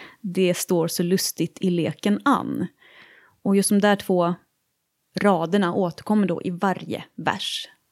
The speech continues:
som är ett omkväde då. Kan vara lite vanligare att man hör, eh, till exempel, eh,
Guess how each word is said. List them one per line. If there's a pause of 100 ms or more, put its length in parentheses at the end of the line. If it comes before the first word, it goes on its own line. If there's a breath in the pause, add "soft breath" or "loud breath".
(220)
som
är
ett
omkväde
då. (960)
Kan
vara (100)
lite
vanligare
att
man
hör,
eh, (1120 loud breath)
till
exempel,
eh,